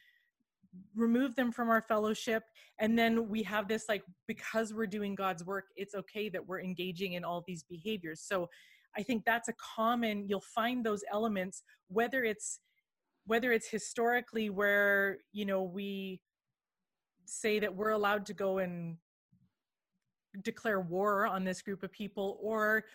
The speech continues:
we write on our Twitter feed that, "Farewell, person, I have nothing to do with you anymore because we don't think the same, 'cause you've just, you've crossed my boundary."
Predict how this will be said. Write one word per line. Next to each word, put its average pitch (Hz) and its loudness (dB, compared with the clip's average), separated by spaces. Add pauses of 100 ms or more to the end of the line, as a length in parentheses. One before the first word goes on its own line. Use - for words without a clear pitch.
(240)
we 202 -4 (640)
write 220 2
on 208 -2
our 196 0
Twitter 214 0
feed 190 -6
that, 175 -2 (420)
"Farewell, 202 2
person, 175 -6
I 175 -2
have 185 -2
nothing 185 -4
to 175 -10
do 185 -6
with 196 -6
you 170 -6
anymore 165 -4
because 165 -6 (1040)
we 190 -4
don't 185 -2
think 208 -4
the 190 -8
same, 180 -4
'cause 170 -6
you've 180 -4
just, 175 -8 (240)
you've 220 -2
crossed 202 0
my 190 0
boundary." 180 -4